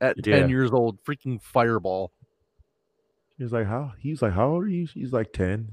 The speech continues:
Speaker 2: Like, "You don't
Speaker 1: Yeah.
Speaker 2: sound like you ten." Thank
Speaker 1: Yeah.
Speaker 2: you.
Speaker 1: Thank
Speaker 2: <laughs>
Speaker 1: you.
Speaker 2: It's like
Speaker 1: A little head tilt and just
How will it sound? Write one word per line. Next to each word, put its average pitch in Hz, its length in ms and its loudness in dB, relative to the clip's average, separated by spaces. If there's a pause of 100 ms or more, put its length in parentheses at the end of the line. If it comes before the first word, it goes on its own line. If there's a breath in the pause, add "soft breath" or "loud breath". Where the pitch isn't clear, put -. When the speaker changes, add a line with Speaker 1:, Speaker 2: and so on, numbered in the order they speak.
(160)
Speaker 2:
Like, 87 200 -12
"You - 80 -10
don't 143 80 2
Speaker 1:
Yeah. 151 80 6
Speaker 2:
sound 113 320 -2
like 80 200 -2
you 78 80 -18
ten." 73 320 -6 (640)
Thank 370 240 2
Speaker 1:
Yeah. 123 160 4
Speaker 2:
you. 117 60 0 (480 soft breath)
Speaker 1:
Thank 381 120 0
Speaker 2:
<laughs> 117 300 2
Speaker 1:
you. 165 80 6
Speaker 2:
It's - 100 2
like 113 260 0
Speaker 1:
A 165 80 4
little 160 300 6
head 143 280 4
tilt 151 300 4
and 131 120 -6
just 123 160 -4